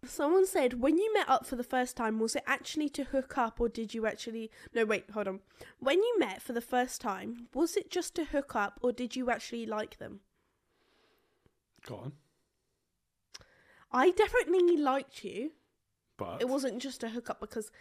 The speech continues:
Speaker 1: hook up? Was this an American? Um, no, I didn't even think we were gonna hook up. I just thought we were just gonna, you know,
Speaker 2: Yeah, I didn't think we were
Speaker 1: maybe
Speaker 2: gonna
Speaker 1: have
Speaker 2: hook
Speaker 1: a
Speaker 2: up.
Speaker 1: kiss.
Speaker 2: Yeah, I wasn't,
Speaker 1: I
Speaker 2: I, I wasn't, s-, uh, yeah, I can't, I, w-, I went to see you 'cause I liked you.
Speaker 1: Yeah,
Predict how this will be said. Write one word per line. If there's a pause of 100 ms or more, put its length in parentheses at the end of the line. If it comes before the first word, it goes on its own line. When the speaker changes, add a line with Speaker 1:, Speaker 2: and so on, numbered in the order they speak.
(220)
Speaker 1:
hook
up? (100)
Was
this (140)
an
American? (540)
Um, (300)
no,
I
didn't
even
think
we
were
gonna
hook
up.
I
just
thought
we
were
just
gonna,
you
know, (560)
Speaker 2:
Yeah,
I
didn't
think
we
were
Speaker 1:
maybe
Speaker 2:
gonna
Speaker 1:
have
Speaker 2:
hook
Speaker 1:
a
Speaker 2:
up. (240)
Speaker 1:
kiss. (380)
Speaker 2:
Yeah,
I
wasn't,
Speaker 1:
I
Speaker 2:
I,
I
wasn't,
s-,
uh,
yeah,
I
can't,
I,
w-,
I
went
to
see
you
'cause
I
liked
you. (640)
Speaker 1:
Yeah,